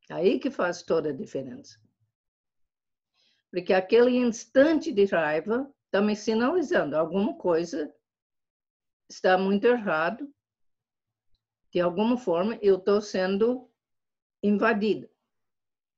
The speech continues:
Aí eu capto a mensagem e eu procuro saber o que que tá havendo. Ué, mas,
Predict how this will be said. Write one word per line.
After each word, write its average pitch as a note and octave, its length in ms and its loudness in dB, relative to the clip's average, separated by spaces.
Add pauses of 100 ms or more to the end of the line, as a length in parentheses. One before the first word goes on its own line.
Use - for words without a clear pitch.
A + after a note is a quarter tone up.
(1800)
Aí E3+ 440 -2
eu A3+ 180 4
capto F#3 400 2
a A3 40 2
mensagem D#3 880 -4
e G3 60 0
eu G#3+ 340 0 (640)
procuro F3 400 -2
saber G#3 360 2
o D#3 60 -4
que - 160 -8
que - 80 -16
tá F#3 160 -2
havendo. E4 420 0
Ué, G#3+ 320 4 (100)
mas, B3+ 380 -10